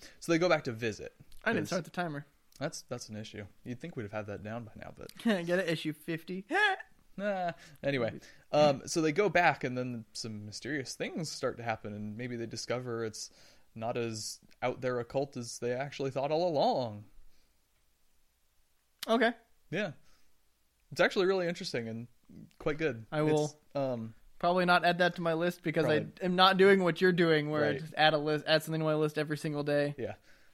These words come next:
Speaker 1: Um, it's very clearly low budget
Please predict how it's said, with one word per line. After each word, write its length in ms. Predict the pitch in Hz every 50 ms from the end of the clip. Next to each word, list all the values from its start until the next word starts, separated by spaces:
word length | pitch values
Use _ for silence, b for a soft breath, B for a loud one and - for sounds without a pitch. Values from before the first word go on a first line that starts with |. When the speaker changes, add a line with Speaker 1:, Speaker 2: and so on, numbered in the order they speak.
| b b b b -
Speaker 1:
Um, 400 | 139 139 135 131 127 123 123 117 _ - - 120 - -
it's 360 | 139 135 - - - - - - - - - - -
very 300 | 127 127 143 139 147 156
clearly 380 | - - 165 151 160 156 151 139
low 180 | 135 135 131 135
budget 480 | 127 131 120 117 120 123 120 117 -